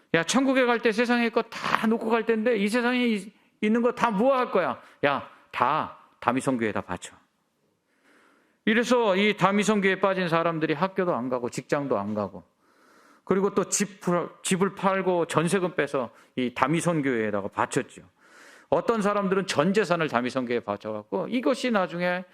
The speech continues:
가정, 어, 문제로 아주, 어, 큰 사회적 물의를 빚었습니다. 가정이 막 깨지고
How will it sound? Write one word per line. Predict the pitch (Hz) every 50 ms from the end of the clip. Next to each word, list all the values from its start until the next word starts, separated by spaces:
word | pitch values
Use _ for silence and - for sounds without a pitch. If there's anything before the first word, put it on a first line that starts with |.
| - - _ _ _
가정, | - 107 113 117 139 139 131 127 143 185 220 - _ _ _ _ _ _ _
어, | 107 101 101
문제로 | 101 104 110 120 127 117 120 113 120 165 156 110 92 90 - _ _ _ _ _ _ _ _
아주, | - - 90 107 104 165 156 123 - - - - _ _ _ _ -
어, | - - 85 - - _
큰 | - - - 196
사회적 | 180 - - 185 185 180 156 160 160 185 220 - - _ _
물의를 | - 110 117 131 147 131 147 123
빚었습니다. | - 113 104 117 107 - - 104 95 90 82 80 - _
가정이 | - - 135 135 175 190 208 196
막 | 180 160 139 - _ _
깨지고 | - 127 127 147 147 147 165 - 135 107 98